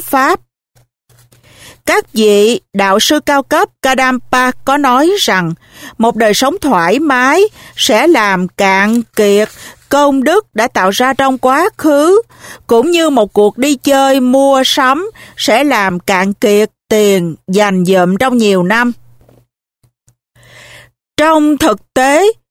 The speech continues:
sống một đời thoải mái sẽ làm giảm bớt nghiệp tốt. Dù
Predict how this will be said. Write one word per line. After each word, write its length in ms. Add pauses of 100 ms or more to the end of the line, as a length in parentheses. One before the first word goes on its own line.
(220)
sống 300
một 200
đời 300
thoải 380
mái 400 (400)
sẽ 320
làm 480
giảm 300
bớt 240
nghiệp 280 (140)
tốt. 340 (720)
Dù 280